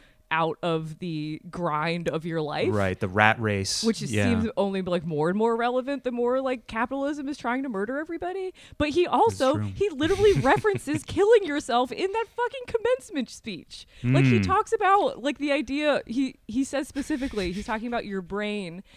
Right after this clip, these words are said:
Speaker 1: and the way you exist in your brain and how, uh, your brain is, like, your body's master, and so, like, you need to, like, figure out how to master your brain. And he said, when people shoot themselves, where do they <laughs> shoot themselves? In the
Speaker 2: Right, I remember
Speaker 1: head.
Speaker 2: that. Yeah, yeah.
Speaker 1: And this is,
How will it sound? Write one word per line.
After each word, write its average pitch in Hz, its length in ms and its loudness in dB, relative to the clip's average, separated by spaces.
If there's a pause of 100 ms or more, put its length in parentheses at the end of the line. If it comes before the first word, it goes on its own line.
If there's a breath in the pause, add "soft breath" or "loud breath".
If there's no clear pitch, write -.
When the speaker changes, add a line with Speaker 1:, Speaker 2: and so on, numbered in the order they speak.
(200 soft breath)
Speaker 1:
and 202 160 -4
the 190 60 -2
way 190 160 0
you 196 200 -2
exist 190 440 -4
in 220 80 -2
your 185 160 -4
brain 180 560 -4 (320 soft breath)
and 202 160 -2
how, 202 600 -2
uh, 180 420 0 (520 soft breath)
your 214 360 0
brain 214 360 2
is, 196 140 -4
like, 190 200 -4
your 175 180 -6
body's 175 540 0
master, 202 580 -4
and 185 220 -4
so, 180 140 -4
like, 175 180 -4
you 190 180 -4
need 185 220 -8
to, 214 80 -8
like, 165 260 -4
figure 180 320 -4
out 160 120 -2
how 175 120 -4
to 175 80 -2
master 170 380 -6
your 170 160 -6
brain. 190 400 -4 (240 soft breath)
And 190 80 -4
he 190 60 -2
said, 202 260 -2
when 214 300 0
people 254 400 0
shoot - 280 4
themselves, 185 440 -2
where 190 180 -4
do 196 60 -8
they 208 120 0
<laughs> - 80 -8
shoot 285 140 -4
themselves? 175 600 -2 (280 loud breath)
In 226 120 2
the 120 100 4
Speaker 2:
Right, 117 120 6
I - 60 4
remember 113 140 6
Speaker 1:
head. 113 160 2
Speaker 2:
that. 98 280 -2
Yeah, 117 520 6
yeah. 107 400 6
Speaker 1:
And - 120 6
this 349 120 -2
is, 339 40 -12